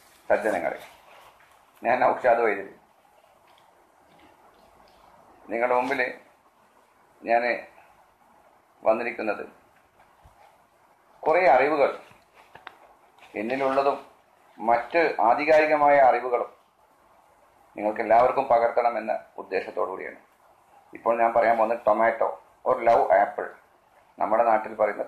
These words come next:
തക്കാളി. ഈ ഒരു വീട്ടിൽ നിൽക്കുന്ന ഈ ഒരു തക്കാളിക്ക് എന്തുണ്ട് അതിൻ്റെ സവിശേഷ ഗുണങ്ങൾ എന്ന് നിങ്ങളാരും ചിന്തിച്ച് കാണുന്നുണ്ടാവില്ല. ചില ആൾക്കാർ അതിനെക്കുറിച്ച് ചിന്തിച്ചിട്ടുണ്ടാവും,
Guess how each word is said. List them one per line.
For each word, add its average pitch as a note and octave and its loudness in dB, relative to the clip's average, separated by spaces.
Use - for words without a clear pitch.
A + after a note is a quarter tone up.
തക്കാളി. - -2
ഈ B2 -6
ഒരു A#2+ -2
വീട്ടിൽ A2 -8
നിൽക്കുന്ന G#2+ -6
ഈ - -16
ഒരു G#2 -10
തക്കാളിക്ക് G#2 -2
എന്തുണ്ട് C3+ -2
അതിൻ്റെ A2 -2
സവിശേഷ A2 -2
ഗുണങ്ങൾ G2 -6
എന്ന് A2+ -8
നിങ്ങളാരും G2 0
ചിന്തിച്ച് A#2 -16
കാണുന്നുണ്ടാവില്ല. - -6
ചില E2+ -2
ആൾക്കാർ C3+ 2
അതിനെക്കുറിച്ച് C#3+ -2
ചിന്തിച്ചിട്ടുണ്ടാവും, C#3+ 0